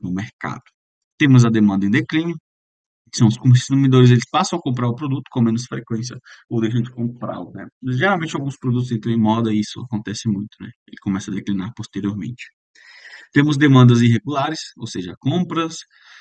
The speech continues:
dos consumidores podem ser sazonais ou variar de acordo com o mês, semana, dia ou horário, né? Alguns produtos são assim.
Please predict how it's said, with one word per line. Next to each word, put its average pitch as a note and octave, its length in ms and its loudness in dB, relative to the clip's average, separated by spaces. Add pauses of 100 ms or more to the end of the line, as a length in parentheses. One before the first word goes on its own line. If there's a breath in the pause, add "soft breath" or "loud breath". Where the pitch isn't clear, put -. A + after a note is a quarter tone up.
(160 loud breath)
dos A2 120 -4
consumidores A2 600 0
podem G#2+ 320 0
ser G#2 220 -2
sazonais A#2 720 2
ou G2+ 100 -8
variar G#2 260 0
de G2+ 100 -4
acordo G#2 320 -4
com C3 100 0
o B2+ 40 6
mês, A#2+ 400 4
semana, G2+ 460 0
dia F#2+ 440 -6
ou G2 120 -4
horário, G2 400 -4
né? G2+ 220 -6
Alguns E3+ 400 -4
produtos B2+ 380 0
são B2+ 160 0
assim. F2+ 260 -8